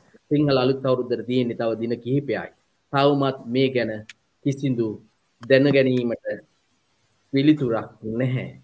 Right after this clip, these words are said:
ඒ නිසාම තමයි අපි කතා කරුවේ. ඉතාලියේ ශ්‍රී ලංකා තානාපතිතුමාට ආචාර්ය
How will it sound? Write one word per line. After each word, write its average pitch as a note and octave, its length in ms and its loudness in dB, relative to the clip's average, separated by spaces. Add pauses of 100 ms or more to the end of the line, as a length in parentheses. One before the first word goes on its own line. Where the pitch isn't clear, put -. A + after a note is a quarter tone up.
(120)
ඒ D3+ 160 4
නිසාම D3+ 300 2
තමයි A#2+ 280 -2
අපි A2 120 -6
කතා A2+ 280 -4
කරුවේ. G#2 340 -4 (520)
ඉතාලියේ G#3 400 8
ශ්‍රී F#3 160 2
ලංකා F3+ 260 2
තානාපතිතුමාට D3 960 0 (600)
ආචාර්ය B2+ 540 0